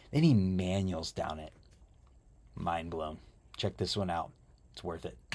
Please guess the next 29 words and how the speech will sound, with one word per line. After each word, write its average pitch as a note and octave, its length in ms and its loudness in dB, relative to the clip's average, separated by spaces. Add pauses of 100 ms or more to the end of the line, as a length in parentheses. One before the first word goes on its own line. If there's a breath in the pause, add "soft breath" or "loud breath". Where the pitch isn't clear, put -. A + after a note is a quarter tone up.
(600 soft breath)
Then A2 180 6
we've G#2+ 160 6
got F#2+ 260 2
Clint C#3+ 260 2
Reynolds G#2 480 4
talking G#2+ 540 4
about F2+ 400 2
his A#2+ 400 2 (120)
grips - 580 -2
from F2+ 260 0
S F#2 240 0
and F2 120 -2
M. G#2+ 320 6 (280 loud breath)
This G#3 160 0
is C4+ 160 -2
a G3+ 60 4
really, C3 460 4 (320)
really G2 240 0
good E2+ 260 -6
video. D#2 360 -6
He F#2+ 120 -2
just F2+ 280 -6
goes C#3+ 260 2
in B2 160 4
depth F#2 420 2
about F2 480 0
the G2+ 80 0
grips F2+ 520 0
and G2 260 0